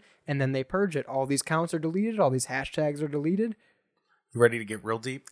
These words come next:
Speaker 1: Let's go.
Speaker 2: What if I told you that covid nineteen is in fact a real disease? But what if I told you that people under the age of seventy-five, they have a ninety-eight percent chance of living, okay? It's very infectious, yes,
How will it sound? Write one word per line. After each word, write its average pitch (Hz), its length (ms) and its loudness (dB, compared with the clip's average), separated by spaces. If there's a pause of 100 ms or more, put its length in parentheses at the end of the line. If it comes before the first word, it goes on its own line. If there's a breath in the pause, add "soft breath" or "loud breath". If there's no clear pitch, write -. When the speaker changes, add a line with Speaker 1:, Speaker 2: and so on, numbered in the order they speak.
Speaker 1:
Let's - 140 -4
go. 196 200 6 (800)
Speaker 2:
What 120 200 2
if 160 160 -2
I 165 140 -4
told 135 420 -8
you 90 220 -18 (1000)
that 107 180 0
covid 147 360 0
nineteen 135 440 -6
is 120 160 -2
in 113 100 -4
fact 107 360 -2
a - 20 -16
real 95 180 -12
disease? - 600 -12 (1040 soft breath)
But 107 60 -4
what 117 140 4
if - 140 -6
I 147 120 -4
told 143 340 -8
you 120 60 -10
that 110 200 -2
people 127 400 -12
under 123 240 -8
the 117 180 -12
age 113 200 -8
of 98 140 -18 (260)
seventy-five, 120 1120 -4 (500)
they 113 80 -6
have 110 80 0
a 107 40 -2
ninety-eight 117 540 -4
percent - 340 -2
chance 98 320 -10
of 92 140 -20
living, 85 340 -18 (340)
okay? 95 220 -12 (800)
It's 107 140 -4
very 120 280 0
infectious, 117 760 -4
yes, - 460 -6